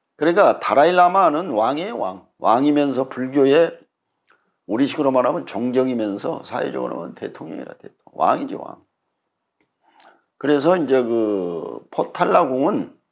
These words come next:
집무실이고 이제 별도 이제 관저가 로-, 로블링카, 어? 사원이다 이 말이야. 일종의 궁이죠, 궁.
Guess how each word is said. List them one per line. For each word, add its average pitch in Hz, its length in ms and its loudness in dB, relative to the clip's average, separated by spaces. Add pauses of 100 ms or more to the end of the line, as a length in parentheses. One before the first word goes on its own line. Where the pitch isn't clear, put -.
(520)
집무실이고 156 800 -6 (960)
이제 107 140 -4
별도 120 380 0
이제 107 180 -2
관저가 160 840 2
로-, 101 240 -4
로블링카, 98 720 -6
어? 196 180 -14 (240)
사원이다 71 440 -10
이 50 40 -14
말이야. - 240 -20 (1400)
일종의 - 420 -4
궁이죠, - 480 -4
궁. - 240 -12